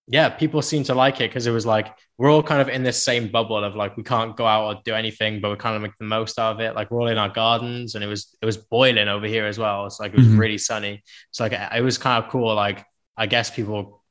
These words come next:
Speaker 1: we, well, it was like everyone was doing the same thing. It wasn't like, "Oh, this guy's in a private jet and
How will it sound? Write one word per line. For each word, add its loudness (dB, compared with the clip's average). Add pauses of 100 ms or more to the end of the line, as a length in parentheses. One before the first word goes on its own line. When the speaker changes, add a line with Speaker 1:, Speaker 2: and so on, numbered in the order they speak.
(260)
Speaker 1:
we, -4
well, 0
it -2
was -2
like -2
everyone 4
was 0
doing 0
the -2
same -2
thing. -4 (280)
It -2
wasn't 4
like, 2
"Oh, 6
this 0
guy's 0
in -4
a -4
private 0
jet 0
and -8